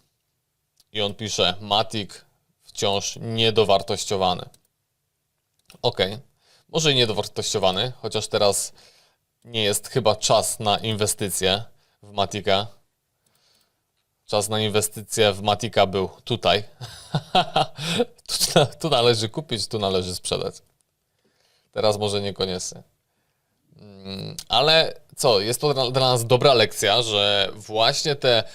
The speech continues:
rozwiązania, które pozwalają skalować Ethereum, które pozwalają obniżyć opłaty na Ethereum, to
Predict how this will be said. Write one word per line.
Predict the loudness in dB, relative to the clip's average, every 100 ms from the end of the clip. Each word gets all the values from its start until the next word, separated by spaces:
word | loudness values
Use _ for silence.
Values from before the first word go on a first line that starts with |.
| -4
rozwiązania, | 2 2 2 0 2 2 2 0
które | 0 0
pozwalają | 0 -2 2 4 4 4 2 0 -2 -14 _ _ _ _ _ _
skalować | -2 0 2 4 6 4 2 -2
Ethereum, | -2 -4 -2 -6
które | -4 -2
pozwalają | 0 -2 2 4 4 2 2
obniżyć | 2 2 -2 0 0 0
opłaty | -2 0 0 2
na | 0 0
Ethereum, | -2 -6 -6 -4 -6 -8 _ _ _ -2
to | 2 4 4 4 2 -2